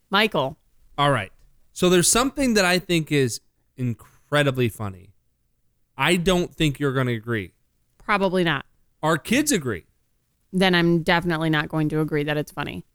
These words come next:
Speaker 2: People I <laughs> share this with agree.
Speaker 1: Then I don't even wanna know what it is.
Speaker 2: Should I tell it before the break? Or the
Speaker 1: Prob-
Speaker 2: intro?
Speaker 1: probably should.
Speaker 2: I think so. So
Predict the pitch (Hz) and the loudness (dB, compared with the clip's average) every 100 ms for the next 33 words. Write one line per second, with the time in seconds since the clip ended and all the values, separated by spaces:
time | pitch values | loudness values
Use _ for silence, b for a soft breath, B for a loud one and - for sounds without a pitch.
0 | _ - 196 196 190 165 - - - 339 | _ -6 -2 0 2 2 0 -4 -2 0
1 | 208 160 - 135 104 - 127 117 107 92 | 2 0 0 -2 -4 -6 -10 -8 -10 -12
2 | _ 202 190 185 175 180 180 175 185 170 | _ -4 0 2 4 4 4 4 2 2
3 | 170 180 156 160 170 - - - - - | 2 0 0 0 -2 -6 -12 -18 -20 -8
4 | 123 113 - 117 120 - - - 113 98 | -6 -6 -6 -6 -6 -8 -16 -12 -14 -10
5 | 104 135 _ _ _ _ _ _ _ _ | -14 -14 _ _ _ _ _ _ _ _
6 | _ _ _ _ _ _ - 123 113 - | _ _ _ _ _ _ -8 -4 0 0
7 | 127 165 190 _ _ - 170 160 165 175 | 2 -2 -2 _ _ -8 -6 -4 0 0
8 | 165 156 147 _ _ _ _ 120 104 92 | -2 -6 -12 _ _ _ _ -10 -10 -14
9 | _ _ _ _ _ - - 226 202 | _ _ _ _ _ -4 2 2 2